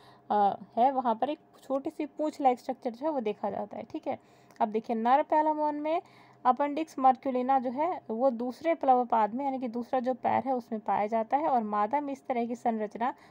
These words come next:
अनुपस्थित होती है। ठीक है, तो इंपॉर्टेंट कॉन्सेप्ट था आप सभी के लिए। अगला क्वेश्चन देखिए, अगला क्वेश्चन है, mother of pearl is known, is known as what, यानी कि मोती की माता के नाम से किसे जाना जाता है? तो चारों ऑप्शन देखिए,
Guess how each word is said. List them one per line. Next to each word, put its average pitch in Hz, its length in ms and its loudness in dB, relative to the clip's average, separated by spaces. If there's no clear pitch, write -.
अनुपस्थित 220 680 -2
होती 175 240 -8
है। 190 220 -16
ठीक - 140 -12
है, 240 80 0
तो 233 100 -8
इंपॉर्टेंट 214 420 -6
कॉन्सेप्ट 220 420 -2
था 285 40 2
आप 233 100 -2
सभी 180 240 -14
के - 140 -14
लिए। - 140 -16
अगला 240 240 4
क्वेश्चन 294 320 -4
देखिए, 294 300 -4
अगला 247 260 2
क्वेश्चन 240 340 -2
है, 294 80 -2
mother 240 320 2
of 320 120 2
pearl 269 260 6
is 233 160 0
known, 233 240 -2
is 240 220 0
known 240 280 0
as - 160 -14
what, - 140 -2
यानी 233 160 2
कि 285 140 -4
मोती 262 420 2
की 330 140 -2
माता 254 380 2
के 277 140 0
नाम 233 180 2
से 254 140 -4
किसे 240 260 -4
जाना 220 300 0
जाता 254 280 0
है? 302 120 -2
तो 247 140 -4
चारों 220 300 2
ऑप्शन 226 340 -2
देखिए, 226 340 -4